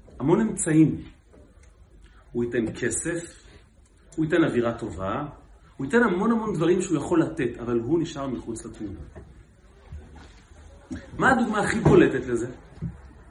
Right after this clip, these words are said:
אין גבר נשוי שלא שמע את המשפט, "אתה לא עושה כלום". אתם מכירים את זה? "אתה לא עושה כלום".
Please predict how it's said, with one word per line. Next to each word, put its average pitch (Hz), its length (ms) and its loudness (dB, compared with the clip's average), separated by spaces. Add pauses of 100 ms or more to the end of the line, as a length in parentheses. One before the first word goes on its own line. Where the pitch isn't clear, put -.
(1040)
אין 233 240 4
גבר 180 280 6
נשוי 131 480 2
שלא 143 240 0
שמע 165 320 2
את 160 80 -4
המשפט, 165 640 4 (840)
"אתה - 180 0
לא 233 280 12
עושה - 260 2 (140)
כלום". 165 400 8 (1000)
אתם 117 220 -2
מכירים 143 300 4
את 170 60 2
זה? 185 80 0 (1300)
"אתה 269 200 6
לא 269 180 10
עושה 262 280 8
כלום". 185 280 6